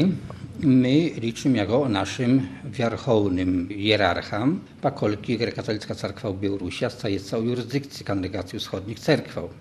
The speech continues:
I my pamiętajemy pierwszy wizyt pierwszego kardynała watykańskiego w Białorusi szmat gadał temu, kardynała Achille,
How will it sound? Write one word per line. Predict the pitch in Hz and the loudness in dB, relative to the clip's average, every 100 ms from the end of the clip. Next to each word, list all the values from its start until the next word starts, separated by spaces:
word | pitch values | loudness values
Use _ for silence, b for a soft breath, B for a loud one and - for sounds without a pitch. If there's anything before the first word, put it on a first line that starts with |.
| - | -10
I | 120 | -2
my | 127 | -2
pamiętajemy | 123 123 107 101 110 95 92 | 0 0 2 0 0 0 -2
pierwszy | - 156 170 - 123 | -2 0 0 0 -6
wizyt | 101 98 101 - - - - - | -4 -4 -6 -8 -14 -20 -18 -2
pierwszego | 156 147 110 | -2 0 -6
kardynała | - 98 90 104 90 | -4 -6 -2 0 0
watykańskiego | 92 92 - 101 98 - 90 90 | -2 -8 -4 -4 -4 -6 -8 -6
w | |
Białorusi | 101 95 113 - 101 | -4 -2 -4 -6 -12
szmat | - 104 90 | -8 -6 -4
gadał | 104 90 90 | -6 -6 -6
temu, | 95 95 147 - B - | -4 0 2 0 B -4
kardynała | 165 151 104 104 127 | -4 0 0 0 -2
Achille, | - - 92 104 127 | -6 -4 -2 -2 -4